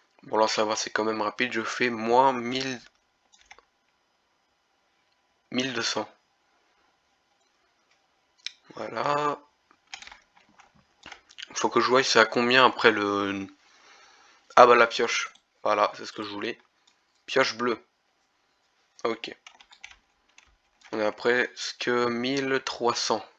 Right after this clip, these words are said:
Pas mal, pas mal. Renaissance, c'est combien la renaissance ? Euh, renaissance.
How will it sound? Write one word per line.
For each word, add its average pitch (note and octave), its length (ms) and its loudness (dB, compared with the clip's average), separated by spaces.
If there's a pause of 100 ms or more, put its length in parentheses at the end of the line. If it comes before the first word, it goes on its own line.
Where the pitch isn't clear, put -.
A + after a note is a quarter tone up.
(2250)
Pas G#2+ 140 -6
mal, G2 260 -8
pas A2 220 -2
mal. A2+ 400 -4 (1400)
Renaissance, A2+ 680 0
c'est - 140 -4
combien A#2 300 0
la B2 80 2
renaissance ? A2+ 720 -6 (2750)
Euh, A2 280 0
renaissance. - 1200 -6